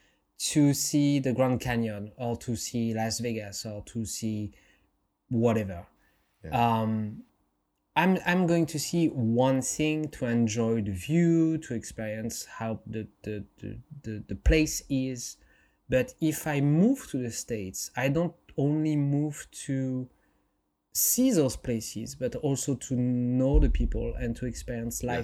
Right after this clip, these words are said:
Speaker 2: Yes.
Speaker 1: with those people. And that's exactly what happened to me in Japan. Tr-, we traveled a fair bit with my wife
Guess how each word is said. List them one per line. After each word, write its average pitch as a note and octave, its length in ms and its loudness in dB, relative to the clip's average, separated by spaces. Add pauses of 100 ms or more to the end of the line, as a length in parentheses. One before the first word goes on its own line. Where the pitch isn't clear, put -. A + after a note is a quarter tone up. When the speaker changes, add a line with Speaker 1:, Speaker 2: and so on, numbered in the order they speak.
(120)
Speaker 2:
Yes. - 20 -2
Speaker 1:
with C#3 400 0
those A#2 240 -6
people. A#2 300 -10
And C3+ 320 -2
that's D3+ 220 2
exactly E3 440 -4
what D3 140 0
happened C3 300 -4
to C#3+ 100 -10
me C#3 220 -4
in C#3+ 200 -4
Japan. C#3+ 360 -6 (920)
Tr-, - 160 -4
we F3 180 6
traveled C#3+ 500 2 (140)
a C#3+ 60 -2
fair A#2+ 320 2
bit A#2 260 0
with A#2 140 -4
my A2+ 160 0
wife A2+ 420 -4